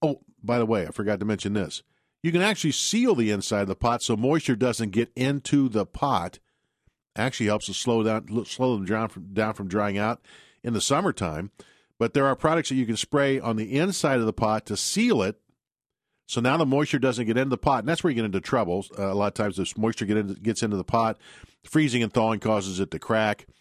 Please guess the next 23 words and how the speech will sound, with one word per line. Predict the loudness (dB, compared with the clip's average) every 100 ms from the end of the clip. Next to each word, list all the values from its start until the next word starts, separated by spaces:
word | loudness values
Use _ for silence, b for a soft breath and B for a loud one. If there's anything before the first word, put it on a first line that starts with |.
| b _
Also, | 0 2 2 0 0
the | -2
expansion | -4 -2 0 0 -2
of | -2
the | -2
soil | -2 0 2 2 0 -4 -10 b b b -2
in | -2
the | -2
pot | -2 -2 -2 -6 _ _ _ _ _ _ -4
can | -4
cause | 0 0 0
it | -2 -2
to, | -2 -2
you | -4 -2
know, | -2
it |
expands | -4 -2 0 0 -2
and | -4
it |
causes | 0 0 0 -4
it | -8
to | -6
crack. | -2 -2 -2